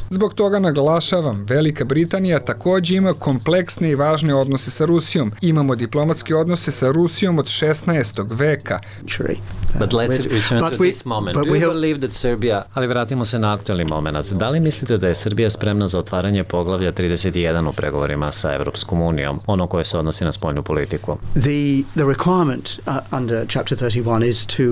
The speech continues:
Speaker 2: align.
Speaker 1: U poglavlju trideset jedan traži se usklađivanje sa evropskom zajedničkom spoljnom politikom.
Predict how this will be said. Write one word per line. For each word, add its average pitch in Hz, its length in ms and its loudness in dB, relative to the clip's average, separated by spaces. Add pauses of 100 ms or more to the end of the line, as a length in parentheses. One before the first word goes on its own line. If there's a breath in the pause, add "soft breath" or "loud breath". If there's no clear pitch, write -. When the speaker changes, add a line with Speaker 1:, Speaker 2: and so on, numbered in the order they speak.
(120)
Speaker 2:
align. 117 600 0 (200)
Speaker 1:
U 196 80 0
poglavlju 185 520 2
trideset 175 480 0
jedan 175 240 2
traži 175 340 2
se 170 140 0
usklađivanje 165 680 2
sa 143 200 0
evropskom 165 560 2
zajedničkom 151 640 2
spoljnom 147 460 2
politikom. 147 640 0